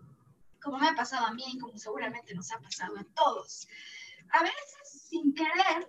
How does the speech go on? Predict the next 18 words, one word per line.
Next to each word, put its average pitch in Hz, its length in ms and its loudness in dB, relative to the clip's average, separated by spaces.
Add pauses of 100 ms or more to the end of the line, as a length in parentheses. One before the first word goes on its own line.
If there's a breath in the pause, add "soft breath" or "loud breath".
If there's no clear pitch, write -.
(120)
sin 233 400 -4
querer 349 400 0
queriendo, 269 720 -2 (180)
nos 254 160 -2
metemos 277 460 -2
en 247 100 -2
muchos 277 320 -2
más - 220 -8
problemas, 214 640 -4
¿no? 262 340 -2
Es 277 80 2
decir, 277 320 0 (340 loud breath)
¿cuántas 494 640 8
veces, 359 680 4
no, 339 120 2
Sam, 339 280 0 (100)
por 277 200 0
querer 320 360 2